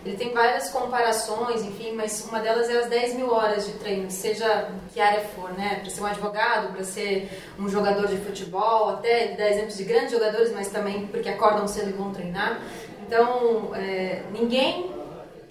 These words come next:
por mais que tenha dom, né, consegue ser o melhor vendedor se não exercitar, né? Então, assim, dez mil horas, grosseiramente falando, a gente tá falando de uns quatro anos fazendo oito horas por dia um treino de vendas,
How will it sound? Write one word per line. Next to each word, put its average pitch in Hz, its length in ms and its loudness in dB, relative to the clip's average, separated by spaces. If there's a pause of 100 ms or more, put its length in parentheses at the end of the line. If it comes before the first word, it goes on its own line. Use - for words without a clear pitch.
por 233 120 6
mais 240 220 2
que - 120 -8
tenha 294 400 0
dom, 247 360 4 (180)
né, 208 300 0
consegue 233 420 2
ser 254 260 0
o 214 240 4
melhor 214 500 0
vendedor 226 500 0 (260)
se - 160 -10
não 320 80 6
exercitar, 320 680 2 (140)
né? 208 240 -2
Então, 240 180 2
assim, 240 240 0 (240)
dez 277 300 4
mil 233 100 0
horas, 208 640 2 (420)
grosseiramente 208 580 0
falando, 220 280 0
a 233 80 4
gente 233 100 2
tá 240 80 -2
falando 240 220 -2
de 240 100 0
uns 220 200 -2
quatro 262 340 2
anos 233 500 2 (360)
fazendo 214 420 0
oito 220 260 2
horas 214 220 4
por 226 180 -2
dia 226 160 2
um 233 60 0
treino 254 460 4
de 233 100 -6
vendas, 214 600 2